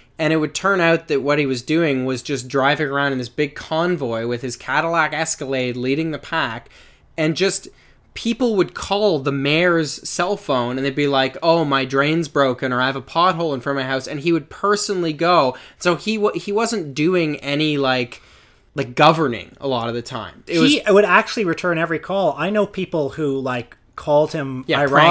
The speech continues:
Speaker 2: ironically,
Speaker 1: called him or whatever.
Speaker 2: and then two months later, he would finally get to their number,
Speaker 1: Mm-hmm.
Speaker 2: and you'd be like, "Rob Ford here, you
Speaker 1: I
Speaker 2: called, you called?" <laughs>
Speaker 1: I heard a story about him, um, on the way to one of the mayoral debates in twenty ten,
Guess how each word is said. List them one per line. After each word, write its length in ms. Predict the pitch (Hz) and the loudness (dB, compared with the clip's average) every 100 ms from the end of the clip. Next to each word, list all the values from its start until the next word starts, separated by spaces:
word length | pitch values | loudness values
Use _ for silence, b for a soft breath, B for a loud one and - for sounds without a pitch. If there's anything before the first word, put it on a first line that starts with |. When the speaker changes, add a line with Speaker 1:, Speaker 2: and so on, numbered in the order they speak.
| 160 | 6
Speaker 2:
ironically, 40 | |
Speaker 1:
called 280 | 147 120 123 | 4 2 0
him 140 | 120 123 | -2 -2
or 40 | |
whatever. 160 | 120 135 | -2 0
Speaker 2:
and 80 | 147 | 2
then 300 | 151 151 151 | 4 2 -2
two 240 | - 180 180 | -4 -2 0
months 300 | 170 160 - | 0 -2 -2
later, 400 | 139 170 139 117 | 0 0 0 -2
he 100 | 135 | -4
would 120 | 127 | -6
finally 440 | - 139 151 160 139 | -4 -2 0 0 -2
get 200 | 143 151 | -2 -4
to 100 | 143 | -4
their 140 | 131 123 | -4 -2
number, 560 | 143 175 127 110 123 - | 0 0 -2 -6 -8 -6
Speaker 1:
Mm-hmm. 320 | 170 233 151 | 0 2 2
Speaker 2:
and 180 | 143 151 | 0 0
you'd 120 | 143 | 0
be 40 | 151 | 2
like, 140 | 143 | 2
"Rob 240 | 131 170 180 | 4 4 4
Ford 260 | 277 208 | 2 2
here, 240 | 143 180 240 | 2 2 4
you 80 | 185 | 4
Speaker 1:
I 60 | |
Speaker 2:
called, 360 | 170 175 196 185 | 4 4 2 0
you 120 | 170 | -2
called?" 400 | 196 196 269 240 - | 0 0 2 0 2
<laughs> 40 | |
Speaker 1:
I 140 | 160 202 | 4 6
heard 160 | 226 | 4
a 60 | 175 | 2
story 440 | - 170 160 156 | 0 2 4 4
about 320 | 147 143 139 131 | 4 4 2 0
him, 340 | 135 139 139 | -4 -4 -2
um, 560 | 127 120 120 120 113 - - | -2 -2 -4 -6 -8 -10 -8
on 220 | 131 143 | -4 -4
the 80 | 127 | -4
way 280 | 120 127 135 | -2 2 2
to 100 | 127 | 2
one 200 | 120 123 | -2 -4
of 60 | |
the 60 | 120 | -4
mayoral 380 | 117 110 139 147 | -6 -4 -4 -4
debates 480 | 127 117 113 107 131 | -4 -4 -6 -6 -8
in 100 | 117 | -8
twenty 320 | - 127 120 | -6 -6 -6
ten, 540 | - 135 139 113 110 | -6 -6 -6 -6 -10